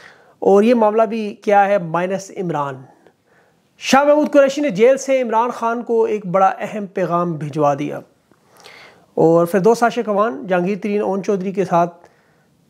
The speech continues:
<laughs> बड़ी अजीब सी लग रही है तस्वीर खिंचवाते, पहुंची वहीं पे खाक जहां का था खमीर।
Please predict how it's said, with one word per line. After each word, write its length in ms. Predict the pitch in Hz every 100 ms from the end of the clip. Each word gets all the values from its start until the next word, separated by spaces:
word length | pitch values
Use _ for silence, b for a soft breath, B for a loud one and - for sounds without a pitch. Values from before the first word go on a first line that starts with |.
| _ -
<laughs> 480 | 220 539 220 190 220
बड़ी 320 | 202 254 262
अजीब 200 | 180 208
सी 100 | 240
लग 200 | 160 135
रही 100 | 139
है 60 | 139
तस्वीर 260 | 135 160
खिंचवाते, 500 | 156 165 151 156 - - b b -
पहुंची 300 | 262 254 285
वहीं 220 | 233 247
पे 120 | 254 226
खाक 340 | 214 220 185
जहां 220 | 180 190
का 120 | 196 190
था 120 | 185
खमीर। 440 | - 175 165 170